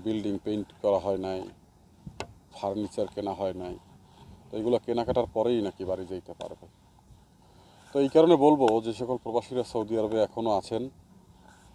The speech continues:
নিজের টাকা পয়সা সেভ করেন। আপনারা জানবেন যে সৌদিতে বেশিরভাগ প্রবাসী হার্ট অ্যাটাক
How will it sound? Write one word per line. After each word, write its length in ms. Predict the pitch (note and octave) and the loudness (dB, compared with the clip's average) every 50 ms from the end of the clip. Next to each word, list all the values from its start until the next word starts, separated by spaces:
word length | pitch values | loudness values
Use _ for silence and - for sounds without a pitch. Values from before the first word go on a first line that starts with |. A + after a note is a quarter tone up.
| - G#2 | -10 -8
নিজের 200 | G2+ G2 A2 - - | -6 -6 -6 -6 -6
টাকা 140 | G2 - G#2+ G2+ - | -6 -6 -6 -10 -10
পয়সা 200 | G#2 F#2+ G#2 F#2+ - - | -12 -12 -12 -12 -12 -10
সেভ 180 | - G2 F#2+ - - - | -10 -10 -10 -10 -10 -6
করেন। 200 | A2 G#2+ G#2+ A2 B2 B2 - - - _ - - - - - - - - _ _ - - _ - - - - - - - - - - - _ _ - - - - - | -4 -4 -4 -4 -6 -10 -16 -20 -20 _ -18 -16 -16 -16 -14 -16 -18 -18 _ _ -20 -20 _ -20 -20 -20 -20 -20 -20 -20 -20 -20 -20 -20 _ _ -20 -18 -10 -8 -8
আপনারা 320 | - - - B2+ B2+ B2 B2 A#2+ A#2+ A#2 A#2 A2+ A2+ A2 A2 A2 G#2+ G2+ G2+ | -6 -4 2 6 8 10 10 10 10 10 8 8 6 6 6 4 2 0 0
জানবেন 360 | A2 A#2+ B2+ C3 B2 A#2+ A2+ A2 G#2+ G2+ | -2 0 0 0 0 0 0 0 -2 -6
যে 60 | G#2 G2 - - | -6 -8 -8 -8
সৌদিতে 460 | A2+ A2 A2+ B2 C3+ - - A#2 G2+ G#2 - - - _ _ - - - - _ _ - _ - - G#2+ G#2 C3 | -8 -8 -6 -8 -10 -8 -4 -4 -4 -4 -4 -8 -16 _ _ -20 -20 -20 -20 _ _ -20 _ -20 -18 -10 -6 -6
বেশিরভাগ 440 | C3+ - - E3+ D3+ C#3 C3+ B2+ - - | -4 -2 -2 -2 2 6 6 4 4 2
প্রবাসী 420 | - A#2+ A2+ B2+ - - - B2+ G2+ F2+ - - - - - _ - - - _ _ _ _ _ _ _ _ _ _ _ _ _ _ - - - - - | -6 0 0 0 0 0 -6 -8 -8 -10 -12 -18 -20 -20 -20 _ -20 -20 -20 _ _ _ _ _ _ _ _ _ _ _ _ _ _ -20 -20 -20 -12 -2
হার্ট 260 | - A#2 B2 B2 - C3 | 2 4 4 4 4 2
অ্যাটাক 220 | A#2 - A#2+ | -2 -2 -4